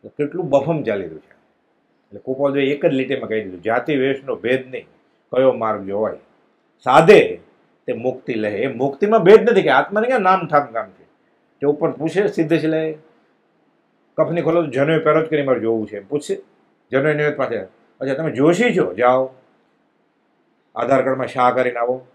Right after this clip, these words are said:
તો એટલું બફમ છે. અને ગોપાલદેવનું જ્ઞાન કેટલું હશે કે આમાં ને આમાં અટકી જશે જીવ. એટલે આખો સીધા, આખા ધોરી માર્ગ છે આત્મસિદ્ધિની એક એક ગાથામાં, એક એક પુરાણ થાય એવું છે.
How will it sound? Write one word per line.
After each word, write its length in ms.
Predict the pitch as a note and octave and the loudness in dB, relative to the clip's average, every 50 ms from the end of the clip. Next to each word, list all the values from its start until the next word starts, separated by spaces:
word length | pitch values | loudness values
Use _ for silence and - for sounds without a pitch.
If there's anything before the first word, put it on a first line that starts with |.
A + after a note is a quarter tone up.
| _ _ _ _ _ _ _ _ _ _ _ _ _ _ _ _ _ _ _ _ _ _ _ _ _ _ _ _ _ _ _ _ _ _ _ _ _ | _ _ _ _ _ _ _ _ _ _ _ _ _ _ _ _ _ _ _ _ _ _ _ _ _ _ _ _ _ _ _ _ _ _ _ _ _
તો 80 | - A#2 | -14 -14
એટલું 240 | A#2 - D3+ D3 B2+ | -12 -10 -12 -10 -6
બફમ 300 | A#2 A2 A2 - A2 F#2+ | -6 -8 -8 -8 -16 -16
છે. 120 | - - - _ _ _ _ _ _ _ _ _ _ _ _ _ _ _ _ _ _ | -16 -18 -20 _ _ _ _ _ _ _ _ _ _ _ _ _ _ _ _ _ _
અને 100 | A2 G#2+ - | -18 -10 -8
ગોપાલદેવનું 400 | C3 C3 D3+ D3+ D3 F3 F3+ D3+ | -6 -4 -4 -2 -4 -4 -4 -4
જ્ઞાન 320 | C3+ C3 D3+ E3+ F#3 F#3 | -4 0 0 0 0 0
કેટલું 340 | F3 G3 G3 G3 E3 A#2+ F#2+ | -2 -2 -2 -2 -4 -4 -6
હશે 120 | - - - _ _ _ _ _ _ _ _ _ _ _ _ _ _ _ _ _ | -10 -14 -20 _ _ _ _ _ _ _ _ _ _ _ _ _ _ _ _ _
કે 60 | - A#2+ | -12 -10
આમાં 240 | A#2+ C3 D3 D3+ | -8 -6 -4 -4
ને 60 | D3+ D3 | -4 -4
આમાં 140 | D3+ D3 | -2 -2
અટકી 300 | C3 B2 A#2+ B2+ C3 B2+ | -2 -2 -2 -4 -6 -2
જશે 260 | A#2+ A2 G#2 - G2 F2 | -2 -2 -4 -4 -6 -12
જીવ. 220 | E2 F2+ E2+ D#2 | -12 -14 -16 -16
એટલે 180 | D2+ - _ _ _ _ _ _ _ _ _ _ _ _ _ _ _ - A2 | -16 -20 _ _ _ _ _ _ _ _ _ _ _ _ _ _ _ -10 -10
આખો 260 | A#2+ C3 - E3 D3 | -10 -8 -4 -6 -6
સીધા, 300 | - - C3+ B2+ C#3 D3+ | -2 -2 0 4 4 4
આખા 480 | D3+ - C3+ C3+ - E3 C#3 A2+ E2+ - _ _ _ _ _ _ _ - | 4 2 -4 -4 -2 -2 -2 -2 -4 -12 _ _ _ _ _ _ _ 2
ધોરી 300 | B2+ D3+ E3+ F#3+ E3+ C3 | 4 8 8 8 6 6
માર્ગ 280 | C3 C#3+ D#3+ E3+ E3 | 4 4 4 4 2
છે 120 | E3 E3+ D3+ | 0 0 0
આત્મસિદ્ધિની 600 | C#3 C#3+ - E3 D#3+ C3+ D3 D3+ C#3+ C#3+ C3 B2+ | 0 0 0 -2 -4 -2 -2 -2 -2 -2 -4 -4
એક 100 | B2+ D#3 | -2 -2
એક 160 | C#3+ B2 A2+ | -4 -4 0
ગાથામાં, 480 | B2 B2+ B2 - D3 D3 D#3+ F#3 F#3 | -2 -2 0 -2 -4 -4 -4 -4 -2
એક 180 | E3 D3 D3 D#3+ | -2 -2 0 0
એક 200 | D#3 - - - _ _ _ _ _ _ _ - | -2 -4 -4 -12 _ _ _ _ _ _ _ -2
પુરાણ 320 | D#3 E3 F3 E3 D3 B2+ | 0 4 4 4 4 2
થાય 140 | A#2+ B2+ A#2 | 0 -2 -2
એવું 220 | G#2+ G2+ F2+ E2 | -2 -2 -4 -8
છે. 120 | - - | -14 -20